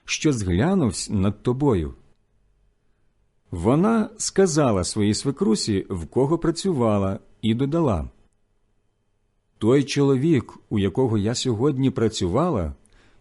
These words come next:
його ім'я Вооз". І сказала Ноема своїй невістці:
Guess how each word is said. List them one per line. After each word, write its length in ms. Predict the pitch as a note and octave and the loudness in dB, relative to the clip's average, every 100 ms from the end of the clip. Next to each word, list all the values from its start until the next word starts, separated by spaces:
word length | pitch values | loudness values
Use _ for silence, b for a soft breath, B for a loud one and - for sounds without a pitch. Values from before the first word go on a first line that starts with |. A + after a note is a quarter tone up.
| b - | b -2
його 380 | F2+ B2 E3+ | 2 6 6
ім'я 580 | G#3 F3 E3+ D3+ D#3+ D#3+ D3 _ _ | 4 4 4 2 0 -2 -8 _ _
Вооз". 640 | G2 F2+ A#2+ G#2+ D#2+ - - _ _ _ _ _ _ _ _ _ _ _ _ _ _ | -6 -2 0 0 -2 -6 -20 _ _ _ _ _ _ _ _ _ _ _ _ _ _
І 160 | - B2+ | 0 0
сказала 560 | C#3 D#3 D3 F3 G#3 A3 | 2 0 2 2 4 4
Ноема 580 | E3 D3+ D#3+ E3 E3+ - | 4 2 2 0 -2 -4
своїй 440 | - C#3+ C#3 C3+ | -6 -2 0 2
невістці: 680 | D3+ D3+ A2 E2+ - - | 2 2 0 -2 -6 -8